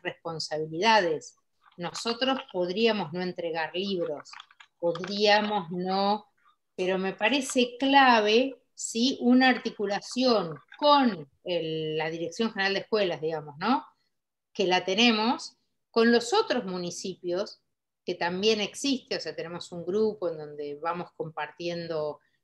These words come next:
las distintas políticas, etcétera, y con el Ministerio Nacional, digamos. Así que, pero es, es, es interesante, porque lo que ahora pasa es que cuando alguien tiene un problema, ¿a dónde viene?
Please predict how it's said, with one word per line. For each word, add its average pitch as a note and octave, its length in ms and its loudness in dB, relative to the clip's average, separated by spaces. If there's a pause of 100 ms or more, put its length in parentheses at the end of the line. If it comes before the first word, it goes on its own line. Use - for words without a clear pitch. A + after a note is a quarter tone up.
las D#3 140 -6
distintas D#3+ 580 -10
políticas, F#3 840 -4
etcétera, A#3 640 0 (320)
y A3 140 -6
con A#3 180 2
el G3 100 -2
Ministerio F3 540 -6
Nacional, D3 760 -10 (760)
digamos. D3 320 -10
Así F#3+ 200 -10
que, F#3 600 2
pero G3 160 2
es, C4 200 2
es, B3 280 2
es A#3+ 220 4
interesante, G3+ 920 2
porque F3+ 600 -2 (320)
lo G3 300 0
que F#3+ 120 2
ahora B3 460 6
pasa C4+ 380 4
es C4 80 -2
que F#3 120 -6
cuando F3 220 -6
alguien G#3 380 -2
tiene A#3 180 4
un A3+ 80 0
problema, A#3 500 4
¿a F#3+ 140 4
dónde G3+ 460 0
viene? D3+ 520 -6